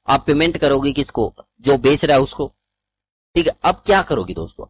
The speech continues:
अब आप उस पे टीडीएस काटोगे, एक परसेंट टीडीएस काटोगे और सरकार को जमा करा दोगे इक्यावन लाख पे, ठीक है?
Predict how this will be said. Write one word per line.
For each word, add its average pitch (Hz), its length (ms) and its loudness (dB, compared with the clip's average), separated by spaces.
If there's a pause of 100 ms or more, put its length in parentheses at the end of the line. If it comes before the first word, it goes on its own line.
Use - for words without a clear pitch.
अब - 260 0
आप 143 240 0
उस - 180 -8
पे 170 180 -2
टीडीएस 117 500 -2
काटोगे, 98 680 -4 (520)
एक 185 240 4
परसेंट 147 360 -2
टीडीएस 123 380 0
काटोगे 123 420 2
और 143 180 4
सरकार 104 400 2
को 139 120 0
जमा 127 260 2
करा 123 220 4
दोगे 131 220 4
इक्यावन 107 320 0
लाख 90 300 2
पे, 87 100 -6
ठीक 165 180 0
है? - 80 2